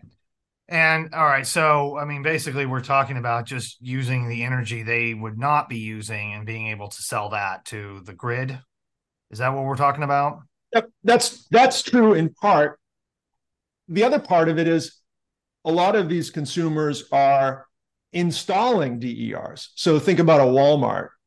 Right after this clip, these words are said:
Speaker 2: They're
Speaker 1: Yeah.
Speaker 2: installing natural gas-fired backup generation to cover their entire store's load because they're seeing more and more blackouts, and they want their stores to be open for their consumers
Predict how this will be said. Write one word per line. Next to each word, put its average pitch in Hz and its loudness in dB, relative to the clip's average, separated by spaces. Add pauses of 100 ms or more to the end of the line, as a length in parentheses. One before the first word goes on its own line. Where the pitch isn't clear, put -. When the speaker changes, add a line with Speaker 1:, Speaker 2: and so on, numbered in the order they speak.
(220)
Speaker 2:
They're 247 4
Speaker 1:
Yeah. 277 6
Speaker 2:
installing 175 4
natural 165 2
gas-fired 135 2
backup 139 -2
generation 147 -4
to 113 -10
cover 147 0
their 127 2
entire 131 0
store's 123 -6
load 131 0
because 127 -6
they're 151 0
seeing 151 2
more 151 2
and 135 -2
more 131 0
blackouts, 139 -2
and 123 -6
they 131 -4
want 139 -2
their 135 -2
stores 147 -2
to 127 -14
be 131 -4
open 147 0
for 123 -4
their 120 -2
consumers 131 0